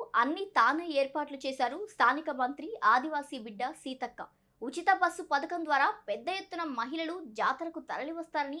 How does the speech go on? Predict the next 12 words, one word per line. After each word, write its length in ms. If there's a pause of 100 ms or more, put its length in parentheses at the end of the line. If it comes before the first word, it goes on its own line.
(100)
అంచనా 360
వేస్తున్నామని, 640 (300)
వాళ్లకు 480
అసౌకర్యం 680
కలగకుండా 600 (120)
అన్ని 320
ఏర్పాట్లు 540
చేశామని 580
ఆర్టీసీ 460
ఎండీ 260
సజ్జనార్ 500
తెలిపారు. 420